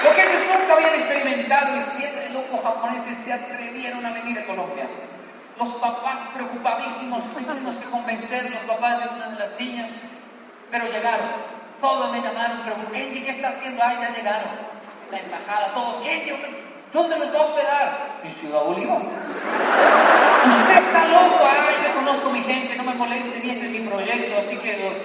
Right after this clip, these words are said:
metí a Ciudad Bolívar, cada uno en una de las familias que capacitamos contra la pobreza. Mentalidad de pobreza, le llamamos en el sector. Y, pero no en japonés.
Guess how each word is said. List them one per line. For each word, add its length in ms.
metí 340
a 80
Ciudad 260
Bolívar, 400
cada 240
uno 380
en 120
una 180
de 100
las 140
familias 420
que 120
capacitamos 640
contra 300
la 100
pobreza. 520
Mentalidad 480
de 60
pobreza, 420
le 120
llamamos 340
en 80
el 100
sector. 320
Y, 80
pero 200
no 100
en 100
japonés. 400